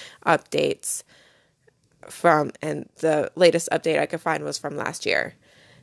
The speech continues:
And that update was that Seungri has been indicted. And that was a C N N article. But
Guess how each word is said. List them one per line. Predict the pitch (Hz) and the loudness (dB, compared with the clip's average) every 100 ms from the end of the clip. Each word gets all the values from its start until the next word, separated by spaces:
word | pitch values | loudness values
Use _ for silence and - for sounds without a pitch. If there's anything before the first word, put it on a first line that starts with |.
| - | -10
And | - 143 143 | 0 0 2
that | 151 220 | 4 6
update | 196 175 180 170 165 | 6 4 2 2 2
was | 170 160 160 | -2 -2 0
that | 170 - | -2 -2
Seungri | - 240 247 247 240 | -2 -2 2 4 4
has | 214 190 | 4 2
been | - 185 | 2 2
indicted. | 180 180 160 143 104 117 - - | 2 2 2 4 4 0 -2 -16
And | - 160 | -8 -2
that | 185 | 2
was | 196 | 2
a | |
C | 170 196 190 | 2 4 4
N | |
N | 180 180 | 4 2
article. | 151 135 147 95 76 - _ _ _ - | 2 0 2 4 4 -2 _ _ _ 4
But | 185 - - | 6 6 0